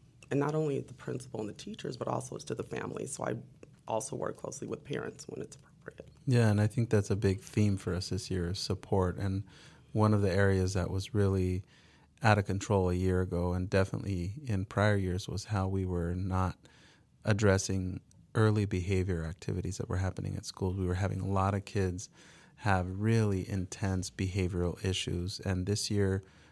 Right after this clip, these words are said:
Speaker 2: we created a new structure to have more employees who work for us under the banner of really behavior support. So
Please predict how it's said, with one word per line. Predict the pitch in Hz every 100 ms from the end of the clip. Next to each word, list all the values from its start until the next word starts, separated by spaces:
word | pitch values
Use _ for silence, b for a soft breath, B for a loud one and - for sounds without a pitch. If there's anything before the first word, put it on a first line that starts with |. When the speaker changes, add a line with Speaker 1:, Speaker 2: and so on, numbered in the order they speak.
| B
Speaker 2:
we | - 104
created | - 104 101 98 -
a | - 92
new | 95 95 98
structure | 95 - - 95 - - 90 85 -
to | 98
have | 98 90 101
more | 95 98 98 95
employees | 92 92 101 92 92 95
who | 98
work | 95 95 -
for | - 98 95 90
us | 90 - -
under | 104 98
the | 92
banner | 92 95 92 92 90 87 -
of | 90 87 98 B B B B B B _
really | 104 117 117
behavior | 104 101 101 101 95
support. | 90 - - 92 87
So | - 95 92